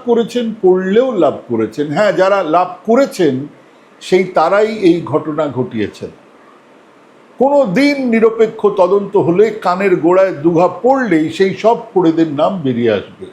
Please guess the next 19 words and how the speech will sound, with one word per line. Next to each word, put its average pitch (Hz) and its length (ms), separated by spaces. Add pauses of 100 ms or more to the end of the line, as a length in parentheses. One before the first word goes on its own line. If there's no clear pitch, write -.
(960)
ঠিক 269 220
সেই 226 220
রকমভাবেই 139 840 (200)
আসুন 214 360
দেখা 185 320
যাক 123 240 (760)
এই 254 260
কদিনে 151 560
বাংলাদেশে 190 760
যা 165 420
যা 233 260
ঘটল 151 580 (640)
তাতে 214 340
লাভ 156 600
কার, 127 460
who 233 160
stands 170 720
to 143 140
gain? 120 260